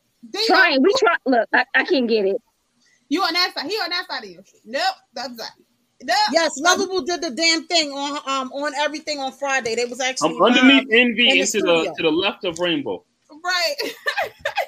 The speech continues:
Speaker 1: It, I mean, of course they know who you are, right? And I'm over here like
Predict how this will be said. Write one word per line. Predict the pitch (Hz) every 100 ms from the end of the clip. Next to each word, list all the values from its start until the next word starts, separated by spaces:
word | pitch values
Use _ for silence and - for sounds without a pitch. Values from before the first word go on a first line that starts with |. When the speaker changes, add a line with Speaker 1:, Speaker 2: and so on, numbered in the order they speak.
| - _ - - 359
Speaker 1:
It, | 359
I | 311
mean, | 349 339 277
of | 285
course | - 415 339
they | 311
know | 311 339
who | 320
you | 302
are, | 302 262
right? | 262 269
And | 269
I'm | 294
over | 294
here | 320 294
like | 262 220 214